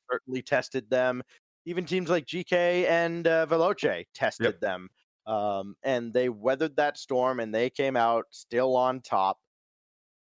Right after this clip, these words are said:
Speaker 1: The only thing that I see as a glaring red flag is that five spot.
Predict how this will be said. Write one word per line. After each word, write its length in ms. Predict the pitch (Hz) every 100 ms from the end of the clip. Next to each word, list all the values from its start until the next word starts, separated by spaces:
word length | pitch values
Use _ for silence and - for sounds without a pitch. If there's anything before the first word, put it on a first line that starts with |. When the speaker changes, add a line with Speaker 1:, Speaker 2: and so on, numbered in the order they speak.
| _ _ 123
Speaker 1:
The 220 | 135 123 -
only 520 | 160 208 214 214 214
thing 500 | - 170 170 170 175 - _
that 140 | 107 92
I 140 | 98
see 500 | - - 147 151 151
as 160 | 120 98
a 160 | 90 _
glaring 560 | 104 139 160 160 160 131
red 320 | 110 139 127
flag 560 | 123 127 120 123 120
is 160 | 113 95
that 220 | 92 78
five 360 | - 123 127 120
spot. 440 | - 127 123 120